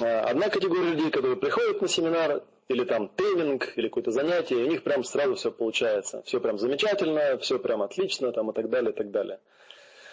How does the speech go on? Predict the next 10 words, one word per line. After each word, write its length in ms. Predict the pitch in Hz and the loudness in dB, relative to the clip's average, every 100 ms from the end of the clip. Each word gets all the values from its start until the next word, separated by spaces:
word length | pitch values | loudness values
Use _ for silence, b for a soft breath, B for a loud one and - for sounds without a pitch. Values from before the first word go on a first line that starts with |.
| B B B | B B B
Вторая 280 | - 131 151 | -4 0 2
категория 380 | 196 175 170 175 | 2 2 2 2
людей 220 | 165 156 | 2 0
приходит, 560 | - 139 226 190 190 160 | 0 0 2 0 0 0
и 100 | 143 | 0
у 60 | |
них, 460 | 151 190 - - - | 2 0 0 -2 0
э, 340 | 135 131 127 123 | 2 2 2 2
не 320 | 120 139 480 | 2 2 2
получается. 760 | - 196 - 110 98 - 110 | 2 2 2 2 0 -4 -8